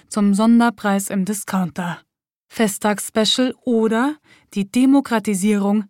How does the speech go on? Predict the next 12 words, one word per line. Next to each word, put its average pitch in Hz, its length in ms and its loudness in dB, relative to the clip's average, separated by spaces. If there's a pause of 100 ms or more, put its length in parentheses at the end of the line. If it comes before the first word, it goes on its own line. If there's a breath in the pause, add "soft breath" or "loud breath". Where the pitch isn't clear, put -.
(140)
der 269 120 -2
Luxusgüter. 185 920 -6 (480)
Luxus 202 680 -4 (120)
für 240 380 -2
alle. 170 400 -6 (760)
Denn, 262 260 4 (520 loud breath)
so 294 260 2
die 302 180 2
wohlklingende, 240 880 4
aber 208 400 2
heimtückische 226 540 0
Erzählung, 247 640 4